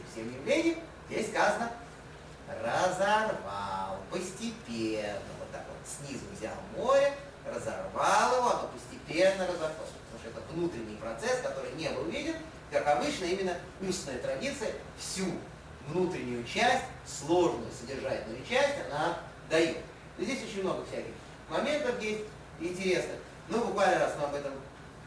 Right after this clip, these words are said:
говорим, всё-таки действительно, м, смысл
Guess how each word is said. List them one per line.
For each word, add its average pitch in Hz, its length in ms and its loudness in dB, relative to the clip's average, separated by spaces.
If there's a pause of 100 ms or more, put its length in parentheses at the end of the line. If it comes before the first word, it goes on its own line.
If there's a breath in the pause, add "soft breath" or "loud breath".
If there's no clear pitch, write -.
(640)
говорим, 185 500 2
всё-таки 143 460 -6
действительно, 127 500 -8 (380)
м, 185 400 -2
смысл 147 600 -6